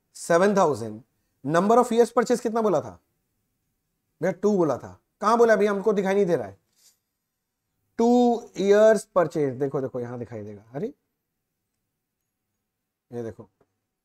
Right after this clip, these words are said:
दिखाई दे रहा है आप? टू इयर्स परचेज, तो into टू कर दो। तो गुडविल कितना आ गया?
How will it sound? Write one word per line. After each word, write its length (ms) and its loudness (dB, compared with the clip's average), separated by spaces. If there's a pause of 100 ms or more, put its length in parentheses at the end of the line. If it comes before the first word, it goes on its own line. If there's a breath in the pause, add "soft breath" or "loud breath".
(440)
दिखाई 160 -2
दे 100 -2
रहा 100 -2
है 60 -8
आप? 60 -20
टू 100 -4
इयर्स 180 -2
परचेज, 480 -14 (1500)
तो 60 -10
into 300 -2
टू 140 -2
कर 120 -6
दो। 180 -16 (4000)
तो 40 -6
गुडविल 340 2
कितना 220 0
आ 60 -4
गया? 280 -14